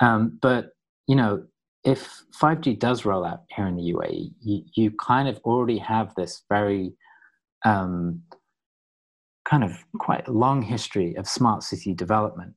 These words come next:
um, and, and using infrastructure to kind of provide citizen services, uh, you know,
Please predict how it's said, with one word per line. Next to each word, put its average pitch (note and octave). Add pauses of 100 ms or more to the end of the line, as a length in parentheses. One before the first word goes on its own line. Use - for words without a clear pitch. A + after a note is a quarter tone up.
(140)
um, F#2
and, G#2
and G#2
using A2
infrastructure F2
to -
kind F#2+
of E2+
provide F#2+
citizen F#2
services, F2
uh, E2
you D#2+
know, F2